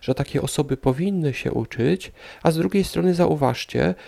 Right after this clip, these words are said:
że Bóg, jeżeli daje taki nakaz w Biblii,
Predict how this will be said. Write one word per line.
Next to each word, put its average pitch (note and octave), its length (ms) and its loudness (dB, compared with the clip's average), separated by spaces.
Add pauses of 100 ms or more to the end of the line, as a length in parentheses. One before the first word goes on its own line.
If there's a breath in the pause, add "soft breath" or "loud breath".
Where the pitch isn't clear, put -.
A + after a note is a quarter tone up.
(280 loud breath)
że C#3+ 220 0
Bóg, C#3+ 680 2
jeżeli C#3 440 2
daje D#3 300 2
taki - 260 -4
nakaz C#3 380 0
w C3 120 -16
Biblii, C3 600 2